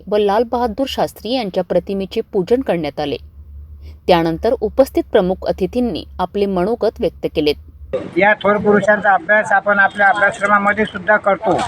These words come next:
Speaker 2: आणि इतपर त्यांच्या जयंत्या आणि पुण्यतिथ्या साजऱ्या करण्याचं कारण असं, या पुरुषांनी आपल्या देशासाठी केलेल्या कार्याची जाणीव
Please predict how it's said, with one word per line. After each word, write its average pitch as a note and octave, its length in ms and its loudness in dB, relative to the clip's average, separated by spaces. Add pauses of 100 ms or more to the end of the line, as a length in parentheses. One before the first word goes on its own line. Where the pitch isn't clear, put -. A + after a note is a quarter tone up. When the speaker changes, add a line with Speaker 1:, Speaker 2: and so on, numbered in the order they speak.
(440)
Speaker 2:
आणि A3+ 460 2
इतपर - 680 0
त्यांच्या A3+ 360 2
जयंत्या G3+ 420 2
आणि G#3+ 160 4
पुण्यतिथ्या G3 640 0
साजऱ्या F#3 360 4
करण्याचं F3+ 400 4
कारण F3 360 2
असं, F3 360 4 (500)
या G3+ 180 2
पुरुषांनी A3+ 640 2
आपल्या G#3 320 2
देशासाठी G3+ 720 2 (420)
केलेल्या A3 340 2
कार्याची G#3 520 2
जाणीव F#3+ 400 2